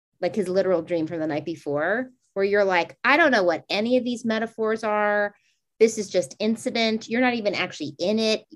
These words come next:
Like, there's no character want." Like, it's just like, "And then a frog came out and the frog talked to me." And you're like, "What? I don't, this is just so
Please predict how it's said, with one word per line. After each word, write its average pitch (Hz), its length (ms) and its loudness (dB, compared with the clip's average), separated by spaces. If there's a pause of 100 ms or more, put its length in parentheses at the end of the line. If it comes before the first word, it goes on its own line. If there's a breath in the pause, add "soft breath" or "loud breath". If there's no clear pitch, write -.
(140)
Like, - 240 -2 (200)
there's 247 160 2
no 277 160 2
character 208 520 0
want." 202 400 0
Like, 190 160 0
it's 208 100 -2
just 240 240 -2
like, 180 240 0 (160 soft breath)
"And 165 220 -10
then 190 160 -2
a 247 80 2
frog 285 600 4
came 190 300 -4
out 151 460 -6 (300)
and 185 140 -4
the 190 60 -6
frog 233 500 0
talked 294 360 0
to 208 60 -8
me." 185 80 -2
And 170 60 -4
you're 175 100 -2
like, 175 160 -8
"What? 254 280 -4
I 240 120 -4
don't, 233 200 -6 (100)
this 240 200 -4
is 190 140 -8
just - 520 -4 (420)
so 202 920 2